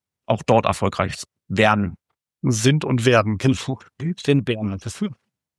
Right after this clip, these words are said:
Speaker 2: Also von daher, genau, danke dir für die, für die Einblicke, Christian. Ich hatte eben gesagt, die Abschlussfrage. Von daher,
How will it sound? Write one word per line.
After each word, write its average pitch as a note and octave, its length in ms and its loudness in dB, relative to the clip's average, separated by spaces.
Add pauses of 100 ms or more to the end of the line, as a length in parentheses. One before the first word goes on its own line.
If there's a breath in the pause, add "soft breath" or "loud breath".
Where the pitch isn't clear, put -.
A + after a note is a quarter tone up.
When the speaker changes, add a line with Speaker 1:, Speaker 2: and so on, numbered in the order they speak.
(100)
Speaker 2:
Also D3 120 2
von E3 140 0
daher, C#3+ 240 4
genau, C3 280 0
danke D3+ 340 -2
dir C#3+ 180 4
für D3+ 160 2
die, C3+ 380 2
für C#3 160 -4
die C#3 120 2
Einblicke, B2 420 -2
Christian. B2 560 0 (340 soft breath)
Ich - 80 -4
hatte - 180 0
eben C3+ 200 2
gesagt, B2 400 2
die B2+ 100 0
Abschlussfrage. C3+ 1000 2 (100)
Von C3 160 0
daher, B2+ 580 4